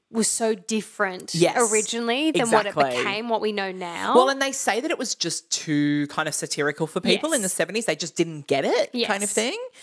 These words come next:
Speaker 1: Yeah.
Speaker 2: But, yeah, so we've discussed the City Centre Encores a few times,
Speaker 1: Yeah.
Speaker 2: who do concert productions of previous Broadway shows.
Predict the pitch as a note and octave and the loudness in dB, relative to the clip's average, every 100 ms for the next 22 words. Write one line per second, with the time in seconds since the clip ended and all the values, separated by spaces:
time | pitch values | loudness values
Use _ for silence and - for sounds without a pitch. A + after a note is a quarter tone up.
0 | - - - - E3+ - F3+ D3+ D#3+ E3+ | -6 -6 0 2 2 0 -2 -2 -2 0
1 | A3 G#3 G3+ A3+ B3 F#3+ - C#4 - F#4+ | 2 2 2 -4 -4 -4 0 0 0 -4
2 | - G#3+ G3 - D3 D3+ - C#3 D3 - | -4 -6 -6 -2 0 -2 -4 -6 -8 2
3 | C#3+ C#3 C#3+ - C#3+ - D#3 - F#2 C#2 | 2 4 -2 -4 -10 -6 -4 -2 -2 -4
4 | F2+ G#3 D#4+ - B3 - - - F3+ E3+ | -8 -6 -4 -4 -4 -6 -4 -2 0 0
5 | E3+ - F3+ - - E3+ C#3+ - D3 C#3+ | 0 0 -2 -4 -2 0 0 -2 -6 -8
6 | - C#3+ C3+ - - C#3+ C#3+ C#3+ - C#3 | 2 2 2 -2 -2 0 0 -2 0 2
7 | C3+ C#3+ - G#2 E3 F4 | 2 -2 -4 0 0 0